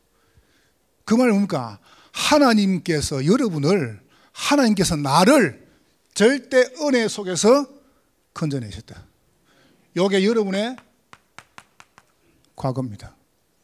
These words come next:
이렇게 말할 수 있습니다. "목사님, 나는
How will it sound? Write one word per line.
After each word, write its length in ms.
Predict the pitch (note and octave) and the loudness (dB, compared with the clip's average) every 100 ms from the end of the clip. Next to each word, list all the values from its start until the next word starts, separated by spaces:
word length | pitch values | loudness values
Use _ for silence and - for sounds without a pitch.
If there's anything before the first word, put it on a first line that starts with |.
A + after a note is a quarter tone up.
| _ _ _ _ _ _ - _ _ _ - | _ _ _ _ _ _ -20 _ _ _ -6
이렇게 360 | C#4+ D4+ A#3+ G#3+ | 0 0 0 0
말할 260 | D#3 E3 | 0 -2
수 120 | D3+ | -2
있습니다. 220 | E3+ C#3+ C3 | -4 -4 -6
"목사님, 640 | D3+ A#3+ A3 A#3 A3+ G3+ | 0 0 2 2 2 2
나는 320 | G#3 C4 A#3+ | 4 4 4